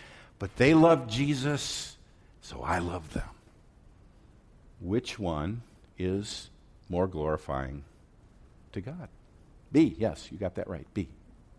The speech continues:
Okay? Yet, the whole, uh, the whole, uh, I shouldn't say the whole, but a, a huge paradigm of church growth is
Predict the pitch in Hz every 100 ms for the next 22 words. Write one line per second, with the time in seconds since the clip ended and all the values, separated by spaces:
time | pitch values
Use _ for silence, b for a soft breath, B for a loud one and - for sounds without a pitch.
0 | - - - - - 95 117 - b b
1 | b b b b b b b 104 131 233
2 | 131 107 - - - - - b b b
3 | b - - - - - - - 110 120
4 | 113 - - 165 185 180 175 160 - -
5 | - - 110 104 101 - 107 107 175 175
6 | - 101 71 110 104 - 117 - 123 113
7 | 90 - 131 104 95 107 104 - 104 -
8 | 175 143 - 165 156 131 113 104 92 -
9 | - 147 135 - - 123 104 139 131 104
10 | - - 95 82 98 143 -